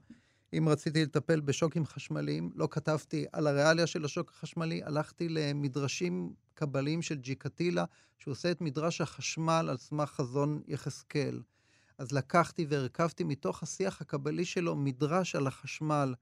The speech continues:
שהוא בכלל לא קשור לשוקים חשמליים, הוא עוסק במושג חשמלה. הוא לוקח מילה חשמלה ומסבסב אותה. ואני עשיתי, הפכתי את זה לחשמל שלה.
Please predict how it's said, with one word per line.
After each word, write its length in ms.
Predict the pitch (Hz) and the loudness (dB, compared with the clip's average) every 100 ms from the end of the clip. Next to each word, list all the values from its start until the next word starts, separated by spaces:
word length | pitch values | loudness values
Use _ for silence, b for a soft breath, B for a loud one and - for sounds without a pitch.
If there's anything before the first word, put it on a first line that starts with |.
| _ _ _ _ | _ _ _ _
שהוא 200 | - 143 | -10 -4
בכלל 480 | 135 160 156 151 151 | -2 4 6 4 0
לא 200 | 151 143 - | 0 0 0
קשור 260 | 139 147 | -4 -2
לשוקים 400 | 127 - 156 175 | 0 0 0 0
חשמליים, 380 | 147 160 - 180 | -2 -6 -4 -4
הוא 80 | 151 | -4
עוסק 260 | 113 170 139 | -4 -6 -4
במושג 420 | 135 123 170 170 | -4 -2 -4 -6
חשמלה. 720 | - 160 - 156 143 139 135 110 _ _ _ _ _ _ _ _ _ | -4 -6 -4 -4 -2 0 0 -2 _ _ _ _ _ _ _ _ _
הוא 100 | 156 | -10
לוקח 360 | 160 202 196 - | -6 -4 -4 -6
מילה 200 | 170 170 | -6 -6
חשמלה 440 | - - 160 165 160 | -6 -8 -2 0 0
ומסבסב 840 | 165 151 - 147 - - 160 135 | 0 0 0 -2 -4 0 0 0
אותה. 200 | 135 127 - _ _ 131 | -6 -8 -10 _ _ -2
ואני 280 | 139 170 | 0 0
עשיתי, 420 | - 139 - - 170 147 | -2 -4 -4 -2 -2 -2
הפכתי 340 | - 170 170 | -2 0 0
את 60 | 139 | 4
זה 120 | 156 | 4
לחשמל 600 | 139 - 135 - 143 139 | 4 2 -2 2 4 2
שלה. 380 | - 139 110 | 2 0 0